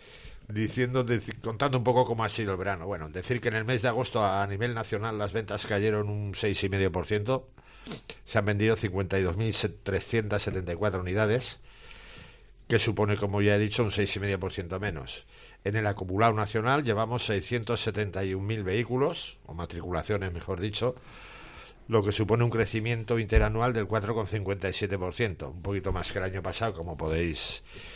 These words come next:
como podéis comprobar. Y en el ranking de marcas, lo voy a decir para el amigo Carlos, aunque está ahí en tercera posición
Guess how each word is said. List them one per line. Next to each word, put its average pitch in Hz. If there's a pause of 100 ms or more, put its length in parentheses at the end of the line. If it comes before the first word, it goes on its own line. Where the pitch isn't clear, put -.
(200)
como 90
podéis 95
comprobar. 98 (180)
Y 160
en 131
el 107
ranking 135
de 135
marcas, 131 (1000)
lo 92
voy 101
a 107
decir 107 (1000)
para 98
el 92
amigo 98
Carlos, 98
aunque 85
está 95
ahí 90
en 80
tercera 82
posición 82